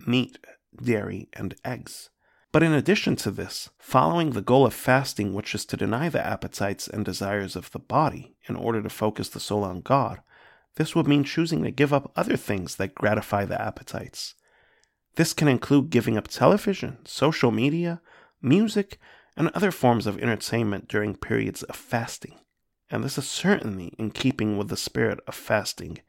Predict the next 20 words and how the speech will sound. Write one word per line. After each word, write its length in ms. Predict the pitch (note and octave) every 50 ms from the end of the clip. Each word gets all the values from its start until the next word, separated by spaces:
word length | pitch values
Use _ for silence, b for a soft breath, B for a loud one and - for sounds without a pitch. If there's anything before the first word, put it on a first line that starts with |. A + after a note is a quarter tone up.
| b b b b b b
as 140 | b A#2+ -
practiced 640 | - - - - B2+ B2+ - - - G2+ - - -
in 140 | - - G#2
the 100 | F2+ -
early 300 | - - F#2 F#2+ E2 -
church. 500 | - - - G2 F#2+ - - - - - _ _ _ _ _ _ _ _ _ _ _ _ - - - -
But 160 | D#3 D#3 -
this 220 | - G#3 G#3 -
may 140 | G3 F#3 E3
sound 380 | D#3 - - E3+ E3 E3+ E3+ B2+
very 300 | A#2+ B2+ C#3 E3 E3+ C#3
tough 300 | - - - E3+ - -
to 80 | -
some 260 | B2+ - - E3+ F3 F3+
of 180 | D#3 - -
you. 180 | - - - - _ _ _ _ _ _ _ _ _ _ _ _ _ _ _ _ _ _ _ -
No 140 | C#3 E3 F#3
doubt 240 | F3 G#3 G3+ G#3
it 100 | G3+ F3
is, 480 | D3+ E3+ A3 A3 A#2+ - - - - -